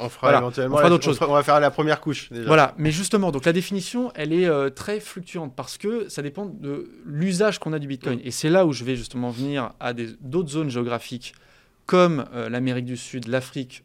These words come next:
Speaker 2: ou l'Asie. Euh, j'étais, euh, pour The Big Whale, euh, en Argentine, euh, au printemps. Euh,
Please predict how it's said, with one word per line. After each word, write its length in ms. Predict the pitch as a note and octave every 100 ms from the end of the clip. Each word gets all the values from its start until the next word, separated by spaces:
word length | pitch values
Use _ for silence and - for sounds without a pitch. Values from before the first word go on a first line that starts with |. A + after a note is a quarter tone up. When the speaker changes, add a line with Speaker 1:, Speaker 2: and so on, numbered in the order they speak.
| -
Speaker 2:
ou 120 | D3+
l'Asie. 360 | A#2+ A#2+ A3+ - - _ _ _ _ _ _ _ _ -
Euh, 120 | B2+ A2+
j'étais, 440 | C3 C3 D3 C3+ - - _ -
euh, 160 | A#2 A2+
pour 220 | - C3+
The 80 | C3
Big 200 | C3+ C3
Whale, 300 | C3+ C#3 A#2
euh, 200 | A2 A2
en 180 | A2+ A#2+
Argentine, 640 | B2 B2+ B2 - C#3 A#2+ E2+
euh, 120 | A2 -
au 80 | C3
printemps. 460 | - B2 C#3+ A3+ _ - - - - -
Euh, 800 | A#2+ A#2 A#2 A2+ A#2 A#2 A#2